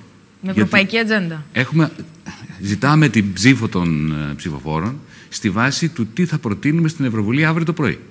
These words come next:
Speaker 1: Για την Ευρώπη, όχι μόνο για την Ελλάδα, γιατί η Ελλάδα βέβαια μπορεί να υποφέρει περισσότερο από άλλες χώρες, αλλά είναι η ίδια κρίση. Στη Γερμανία αυτή τη στιγμή, η οποία αυτή τη στιγμή
Speaker 2: Είναι και αυτός
Speaker 1: πνίγεται
Speaker 2: ο
Speaker 1: στο
Speaker 2: λόγος,
Speaker 1: ευρώ.
Speaker 2: επειδή λέτε για τη Γερμανία,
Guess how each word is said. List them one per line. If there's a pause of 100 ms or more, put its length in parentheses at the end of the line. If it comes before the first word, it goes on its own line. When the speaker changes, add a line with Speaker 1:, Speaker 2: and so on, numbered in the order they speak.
(300)
Speaker 1:
Για
την
Ευρώπη,
όχι
μόνο
για
την
Ελλάδα,
γιατί (180)
η
Ελλάδα
βέβαια
μπορεί
να
υποφέρει
περισσότερο
από
άλλες
χώρες,
αλλά
είναι
η
ίδια
κρίση. (520)
Στη
Γερμανία
αυτή
τη
στιγμή,
η
οποία
αυτή
τη
στιγμή (840)
Speaker 2:
Είναι
και
αυτός
Speaker 1:
πνίγεται
Speaker 2:
ο
Speaker 1:
στο
Speaker 2:
λόγος,
Speaker 1:
ευρώ.
Speaker 2:
επειδή
λέτε
για
τη
Γερμανία,